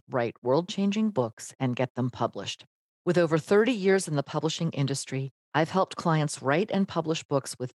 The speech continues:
Big Five and other top publishing houses. Many have gone on to become New York Times, Amazon, and Wall Street Journal, as well as U S A Today bestsellers.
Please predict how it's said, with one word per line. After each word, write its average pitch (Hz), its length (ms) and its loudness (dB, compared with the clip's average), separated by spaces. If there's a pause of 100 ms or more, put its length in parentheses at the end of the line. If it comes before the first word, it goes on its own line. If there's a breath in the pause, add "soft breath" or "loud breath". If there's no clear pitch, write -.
Big 190 220 0
Five 151 520 0
and 123 200 -6
other 180 240 0
top - 320 -2
publishing 127 440 -8
houses. 117 520 -8 (200)
Many 196 360 6
have 247 180 2
gone 156 240 2
on 131 260 2
to 156 100 -10
become 135 360 -2
New 131 80 0
York 170 220 0
Times, 143 500 -4 (120)
Amazon, 190 640 0
and 131 180 -8
Wall 165 180 2
Street 202 280 -8
Journal, 160 440 -2 (260 soft breath)
as 147 100 -12
well 208 140 4
as 277 140 -2
U 143 120 4
S 139 160 0
A 131 60 -2
Today 135 320 -2
bestsellers. 123 680 -6